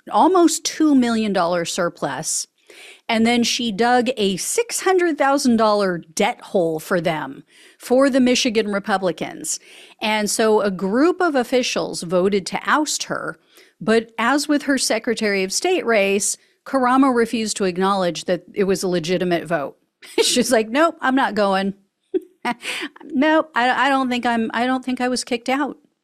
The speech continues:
Nope, I, I think I'm good." <laughs> So she filed a lawsuit,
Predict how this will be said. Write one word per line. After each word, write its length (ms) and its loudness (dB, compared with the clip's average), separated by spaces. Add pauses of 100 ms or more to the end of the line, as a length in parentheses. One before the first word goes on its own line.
Nope, 320 -2
I, 220 -2
I 20 -8
think 180 -6
I'm 160 -2
good." 320 0 (380)
<laughs> 40 6 (640)
So 440 0 (500)
she 320 0
filed 360 2
a 60 2
lawsuit, 760 2